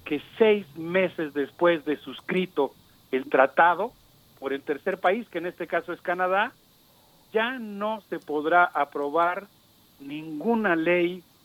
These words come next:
laboral, ambiental o cultural que contravenga su espíritu comercial.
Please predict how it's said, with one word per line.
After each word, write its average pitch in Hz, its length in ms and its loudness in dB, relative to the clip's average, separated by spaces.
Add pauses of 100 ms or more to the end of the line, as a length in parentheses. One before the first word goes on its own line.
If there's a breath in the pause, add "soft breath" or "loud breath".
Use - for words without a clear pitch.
(220)
laboral, 151 760 4
ambiental 147 800 -8 (120)
o 147 80 -4
cultural 151 800 -2 (460)
que - 160 -12
contravenga 147 880 2
su 139 180 -4
espíritu 160 680 -6
comercial. 123 680 2